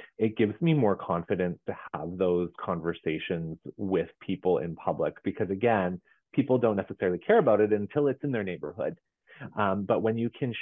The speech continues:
show data and you can show a growth strategy around how we're going to be addressing key issues like affordability, it, it gives you a little bit more ammo in your toolbox to have those discussions in neighborhoods. Uh, it comes up every single public hearing.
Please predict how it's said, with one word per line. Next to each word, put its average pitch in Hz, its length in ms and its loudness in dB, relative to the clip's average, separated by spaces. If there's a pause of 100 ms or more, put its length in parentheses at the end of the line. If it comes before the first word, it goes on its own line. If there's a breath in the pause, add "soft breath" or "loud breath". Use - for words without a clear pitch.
(180)
show 117 140 4
data 98 340 2
and 92 180 -2
you 92 120 -6
can 87 240 -12 (160)
show 101 180 6
a 92 60 4
growth 85 300 0 (120)
strategy 87 640 0
around 87 240 0
how - 200 -8
we're 92 180 -2
going 87 220 -4
to 90 60 -4
be 90 100 0
addressing 85 480 -6
key - 340 -8
issues 87 360 -2
like 76 120 -2
affordability, 87 920 -2 (380 loud breath)
it, 104 340 2
it 123 200 0
gives 147 280 4
you 196 140 6
a - 20 8
little 110 280 6
bit 104 140 2
more 104 160 -2
ammo 92 360 -6
in 95 100 -6
your 87 140 -6 (120)
toolbox 87 460 0
to 101 60 -6
have 87 260 -2
those 87 260 0
discussions 87 680 -6
in 92 200 0
neighborhoods. 98 560 0 (440 loud breath)
Uh, - 60 -14 (100)
it 147 100 0
comes 139 220 2
up 123 140 2
every 104 260 0
single 90 220 -4
public 82 400 -4
hearing. 57 400 -8